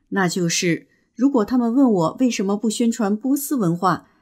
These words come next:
却宣传其他文化的演出，我该怎么回答呢？这种担心再次出现，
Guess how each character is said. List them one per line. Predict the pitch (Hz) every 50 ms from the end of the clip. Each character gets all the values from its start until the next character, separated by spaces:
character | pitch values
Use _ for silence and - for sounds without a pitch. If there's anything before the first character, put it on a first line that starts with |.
| _ _
却 | - - 214 190 170
宣 | 175 - 202 190
传 | 190 - 196 170
其 | 180 175 - -
他 | 180 240 277 294
文 | 269 208 175 175
化 | 208 208 185
的 | 180
演 | 175 160 160 139
出， | 139 - - 180 175 165 - _ _ _ _ _ _ _
我 | - 180 180 170
该 | 175 202 202
怎 | 208 - 185
么 | 156 170
回 | 180 - 165 165
答 | 196 214 180 170
呢？ | 170 175 175 170 175 - _ _ _ _ _ _ _ _ _ _ _ _
这 | - - 302
种 | 262 269 214 202
担 | - 262 254
心 | 254 254 - 254 254
再 | 254 - 320 294
次 | - - - 185
出 | 170 - - 196
现， | 190 - 208 190 165 - -